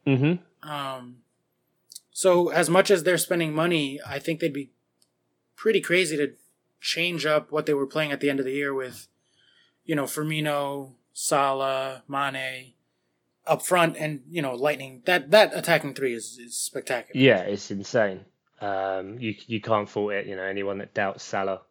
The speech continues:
Speaker 1: is, is just a madman. Um, and their, their entire front three. But yeah, I think they've, I think they've bought quite well. Um, in that, you know, even Shaqiri, I think, is a good signing because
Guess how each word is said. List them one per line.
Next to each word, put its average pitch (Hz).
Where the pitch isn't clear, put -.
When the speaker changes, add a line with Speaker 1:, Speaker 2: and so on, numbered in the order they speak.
Speaker 1:
is, 101
is 107
just -
a 107
madman. 101
Um, 101
and 147
their, 170
their 170
entire 165
front 131
three. 123
But 139
yeah, 185
I 175
think 185
they've, 170
I 156
think 185
they've 156
bought 147
quite 123
well. 117
Um, 117
in 123
that, 113
you 165
know, 131
even 151
Shaqiri, 143
I 117
think, 123
is 117
a 117
good 131
signing 123
because 117